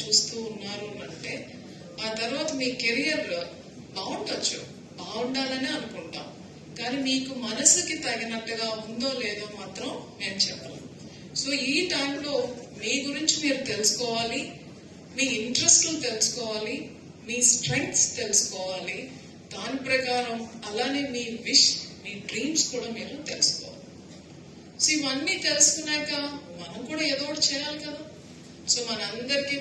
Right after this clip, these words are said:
తెలిసిన వ్యక్తి అబ్దుల్ కలాం గారు ఏమన్నారు? "Dream big, effort big." So మన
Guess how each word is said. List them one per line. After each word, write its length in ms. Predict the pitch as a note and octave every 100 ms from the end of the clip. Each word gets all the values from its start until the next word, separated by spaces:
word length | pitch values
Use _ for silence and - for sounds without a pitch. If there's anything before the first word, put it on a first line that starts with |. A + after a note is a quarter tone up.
| B3
తెలిసిన 440 | A#3 B3 C4+ B3 B3 A3+ A3+
వ్యక్తి 380 | A3 A3+ - C4+ B3 - - - - G3
అబ్దుల్ 300 | G3 C#4+ C#4+
కలాం 280 | B3+ B3+ C4 C4
గారు 180 | C4 C4 B3
ఏమన్నారు? 460 | B3+ C4 C4 C4+ - - - - -
"Dream 300 | G3+ A3+ C#4 C#4 C#4
big, 180 | C#4 F3+ - - - - - - - - - - -
effort 380 | - - F#3 - -
big." 160 | - - - - - - - -
So 80 | C4 C4 A#3
మన 160 | A#3